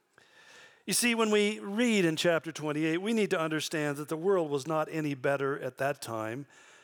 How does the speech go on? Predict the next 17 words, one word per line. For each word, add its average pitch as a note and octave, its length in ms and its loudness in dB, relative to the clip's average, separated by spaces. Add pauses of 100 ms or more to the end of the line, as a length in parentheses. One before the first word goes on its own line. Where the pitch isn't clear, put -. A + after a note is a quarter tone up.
(320)
and F#3 180 2
maybe A3 320 0
even G3 400 0
in F3 120 2
many E3+ 200 0
ways D#3 380 0
it E3 140 -2
was D3+ 160 -2
far C#3+ 360 -2
worse C3+ 520 -4
than A#2+ 180 -8
things B2 340 -6
we're C3 200 -2
having A2 340 -6
to A2 100 -10
wrestle G#2+ 420 -8
with. F#2+ 460 -16